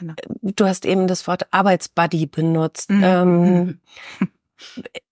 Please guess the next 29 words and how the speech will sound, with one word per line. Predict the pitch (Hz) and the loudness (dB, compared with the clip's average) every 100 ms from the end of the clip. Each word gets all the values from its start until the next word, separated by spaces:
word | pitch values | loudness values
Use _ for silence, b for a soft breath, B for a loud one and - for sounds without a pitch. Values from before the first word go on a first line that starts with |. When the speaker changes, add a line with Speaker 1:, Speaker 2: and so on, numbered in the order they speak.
| _ _ - | _ _ -6
Speaker 2:
ist | - - | -4 0
es, | 240 - - | -2 -2 -8
geht | 180 220 208 | -2 0 0
es | - | -2
über | 190 190 | 0 0
das | 170 190 185 | 2 0 0
hinaus? | - 180 165 160 254 - | -2 0 2 2 0 0
Hat | - - 170 - | -4 -2 -4 -2
es | 180 | -4
schon | 185 175 | -2 -4
fast | - 185 - | -4 -6 -2
einen, | 185 175 - - - | -2 -2 -8 -16 -4
einen | 175 165 | -2 -2
therapeutischen | - 165 180 - - 185 208 269 254 247 | -4 -6 -6 -6 -2 0 0 -2 -4 -4
Ansatz | - 240 247 247 240 - | -4 -2 0 0 -2 -2
oder | 220 214 208 | -2 0 0
ist | 202 - | -2 -6
es, | 202 - - | -10 -10 -10
wie, | 190 | -6
in | 170 185 180 | -4 -2 -2
welche | 180 - | -2 -4
Richtung | 180 - 170 165 | -6 -4 -4 -4
geht | 151 139 | -4 -6
es? | 147 - | -8 -8
Wie | 156 | -8
stell | - - | -6 -10
ich's | - | -10
mir | - | -10
vor? | 170 - 208 | -8 -8 -8